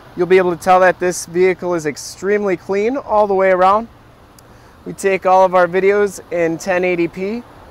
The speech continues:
H D, so if you have H D capabilities on your computer, tablet, or smart device,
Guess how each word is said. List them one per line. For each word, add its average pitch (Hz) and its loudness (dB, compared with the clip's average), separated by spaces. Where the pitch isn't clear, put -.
H 180 -4
D, 202 -6
so 208 -6
if 165 -4
you 160 -2
have 175 -2
H 185 -2
D 185 -8
capabilities 185 -2
on 175 -2
your 160 -4
computer, 180 -4
tablet, 175 0
or 165 -2
smart 185 -2
device, 175 -4